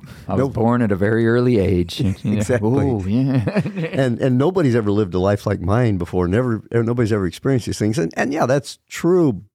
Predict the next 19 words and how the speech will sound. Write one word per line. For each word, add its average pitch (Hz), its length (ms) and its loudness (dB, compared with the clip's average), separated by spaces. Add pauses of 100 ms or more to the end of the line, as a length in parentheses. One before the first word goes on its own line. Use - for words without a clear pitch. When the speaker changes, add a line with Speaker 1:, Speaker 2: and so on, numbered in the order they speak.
Speaker 2:
but 143 320 0 (140)
so - 240 -2
what? 104 300 0 (120)
Who 104 100 -6
cares? 78 340 -4 (160)
Speaker 1:
And 127 140 2
it 135 120 2
is 185 120 0
important 127 600 0
in 110 160 2
terms 113 260 2
of 92 180 -4 (100)
God 101 220 2
making 98 480 0
you. 80 280 -2 (260)
Speaker 2:
Right. 90 340 0
Speaker 1:
Yeah, 82 220 0
the, 80 180 -4
what, 113 300 -2